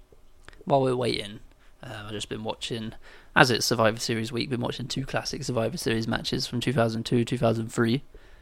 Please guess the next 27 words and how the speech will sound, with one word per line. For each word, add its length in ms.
First 300
one 120
being 220
the 80
Elimination 500
Chamber, 320
second 320
one 160
being 320
the 280
Team 340
Bischoff 420
versus 320
Team 280
Stone 280
Cold, 360
uh, 440
elimination 580
match, 400
which 400
is 80
one 200
of 60
my 100
favourite 280
matches 520
ever. 320